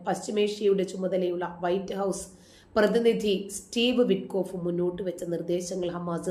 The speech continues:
തള്ളിക്കളഞ്ഞതായിട്ടാണ് ഇസ്രായേൽ ആരോപിക്കുന്നത്. ബന്ദികൾ മടങ്ങിയെത്തുന്നതുവരെ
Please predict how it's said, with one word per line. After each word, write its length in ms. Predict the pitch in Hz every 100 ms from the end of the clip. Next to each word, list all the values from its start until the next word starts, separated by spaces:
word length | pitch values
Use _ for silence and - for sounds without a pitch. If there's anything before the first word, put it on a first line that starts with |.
| 180
തള്ളിക്കളഞ്ഞതായിട്ടാണ് 920 | 165 175 175 180 170 170 160 160 160 160
ഇസ്രായേൽ 440 | 165 165 165 175
ആരോപിക്കുന്നത്. 640 | - - - - - - - _ _ _ _ - - - - - - -
ബന്ദികൾ 500 | 214 277 285 311 320
മടങ്ങിയെത്തുന്നതുവരെ 1300 | 277 247 247 269 294 269 262 247 240 226 202 175 -